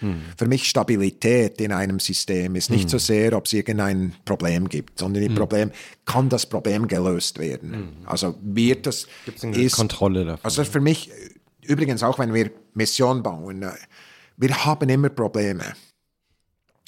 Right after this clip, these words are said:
Speaker 2: Auch wenn es einfach aussieht von draußen, wir haben immer Probleme. Gute Missionen,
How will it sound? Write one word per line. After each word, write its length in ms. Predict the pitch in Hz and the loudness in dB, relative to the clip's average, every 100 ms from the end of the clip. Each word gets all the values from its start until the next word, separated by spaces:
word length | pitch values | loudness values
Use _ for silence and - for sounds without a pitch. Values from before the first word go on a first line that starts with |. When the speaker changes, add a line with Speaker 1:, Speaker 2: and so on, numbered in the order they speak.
| - | -4
Speaker 2:
Auch 180 | 127 139 | -2 0
wenn 120 | 120 | -2
es 180 | 92 - | -2 -4
einfach 440 | 104 117 139 - | -2 -2 -2 0
aussieht 400 | 101 104 110 101 | 0 0 0 -2
von 100 | 95 | -2
draußen, 340 | 85 85 85 90 | -2 0 -2 0
wir 120 | 101 | 0
haben 100 | 90 | 0
immer 220 | 104 107 | 0 -2
Probleme. 500 | 98 87 87 85 - - - _ _ _ _ _ _ _ _ _ - - | -2 -4 -4 -6 -10 -14 -20 _ _ _ _ _ _ _ _ _ -20 0
Gute 360 | 131 160 - | 4 4 2
Missionen, 1000 | 135 135 - - 107 117 117 92 90 87 | 2 2 2 2 2 4 2 0 -2 -2